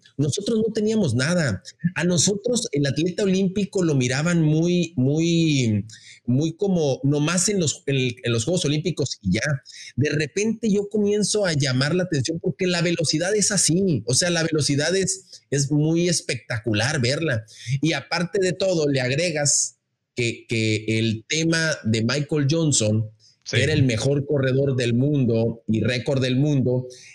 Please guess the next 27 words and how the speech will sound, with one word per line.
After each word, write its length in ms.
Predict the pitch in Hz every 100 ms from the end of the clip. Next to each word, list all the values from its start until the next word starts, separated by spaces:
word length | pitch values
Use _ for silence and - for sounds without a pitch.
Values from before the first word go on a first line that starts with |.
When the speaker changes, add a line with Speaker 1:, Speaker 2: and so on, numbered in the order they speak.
| -
Speaker 1:
eh, 160 | 113 110
el 240 | 123 123 -
correr 460 | 123 131 156 147
con 240 | - 135 123
él, 260 | 135 147 131
el 160 | 123
estar, 340 | 117 107 151 170
el, 120 | 170 -
tú 60 | 220
imagínate 600 | 254 - 254 254 208 170
que 80 |
todos 300 | 151 214 240
los 160 | 220 170
eventos 440 | 151 185 180 147
a 60 | 127
los 180 | 120 -
que 100 | 113
ustedes 580 | 113 123 - 147 170 131
llegaron 400 | 101 120 139 107
a 60 |
ir, 180 | 107 123
de 160 | 107 95
Grand 320 | 104 120 123
Prix, 300 | 110 120 110
de 100 | 90
Golden 420 | 101 113 110 98
League, 320 | 101 120 110